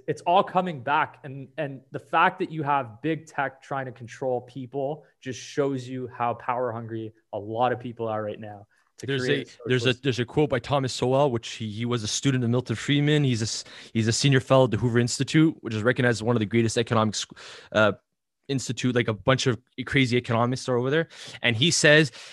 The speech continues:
Speaker 2: that it appears to me that a necessary condition for freedom is econo-, is economic power. It's about allocation of resources. The natural world works on that premise. The human world also works on that premise. The government only holds power by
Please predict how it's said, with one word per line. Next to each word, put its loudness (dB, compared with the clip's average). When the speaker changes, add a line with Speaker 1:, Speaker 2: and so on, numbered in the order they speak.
Speaker 2:
that 6
it 4
appears 2
to 0
me 2
that 4
a 4
necessary 2
condition 0
for -4
freedom 4
is 4
econo-, 2
is 2
economic 0
power. 0
It's 0
about 4
allocation 2
of 2
resources. -2
The -4
natural 2
world 2
works -2
on -2
that 0
premise. -2
The 0
human -2
world 0
also -4
works -6
on -2
that -6
premise. -2
The 2
government 4
only 0
holds -2
power 6
by 2